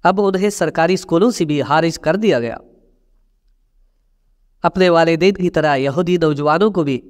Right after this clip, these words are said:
जर्मनी में मुकम्मल तौर पर अलीदगी का सामना करना पड़ा। मायूसी में कई यहूदियों ने खुदकुशी कर ली। ज्यादातर खानदानों ने भाग जाने की भरपूर कोशिश ही की। एडोल्फ हिटलर के चांसलर बनने के दो महीने बाद,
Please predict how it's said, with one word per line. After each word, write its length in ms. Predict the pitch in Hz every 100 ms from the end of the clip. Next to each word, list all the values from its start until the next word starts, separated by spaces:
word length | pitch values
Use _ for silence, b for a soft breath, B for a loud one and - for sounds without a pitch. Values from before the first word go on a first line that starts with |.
| 135
जर्मनी 440 | 143 180 185 160
में 140 | 147 139
मुकम्मल 580 | 139 - 196 196 196 185
तौर 260 | 165 156
पर 200 | - 139 123
अलीदगी 380 | 135 147 160 170
का 120 | 180
सामना 340 | 151 143 143 165
करना 320 | 156 143 196
पड़ा। 220 | 220 123 - _ _ _ _ _ _ _ _ _ _ _ _ _ _ _ _ _ _ _ _ _ _ _ _ _ _ _
मायूसी 420 | 151 165 226 285
में 160 | 247 202
कई 220 | 196 196
यहूदियों 560 | 170 156 165 180 247 180
ने 120 | 135
खुदकुशी 540 | - 151 - 165 -
कर 180 | 240 151
ली। 160 | 120 107 - - _ _ _ _ _
ज्यादातर 640 | 135 160 165 165 156 147
खानदानों 520 | 139 151 151 165 180 170
ने 160 | 127 -
भाग 220 | 147 147
जाने 280 | 143 156 170
की 120 | 139
भरपूर 420 | 127 135 190 233
कोशिश 360 | 247 160 208 190
ही 60 | -
की। 200 | - - _ _ _ _ _ _ _ _ _ _ _ _ _ _ _ _ _ _ _ _ _
एडोल्फ 380 | 165 226 277 -
हिटलर 260 | 208 277 277
के 160 | 262
चांसलर 440 | 233 185 185 220 202
बनने 320 | 156 185 202
के 180 | 196 165
दो 220 | - 180
महीने 340 | 190 160 160 156
बाद, 340 | 165 143 -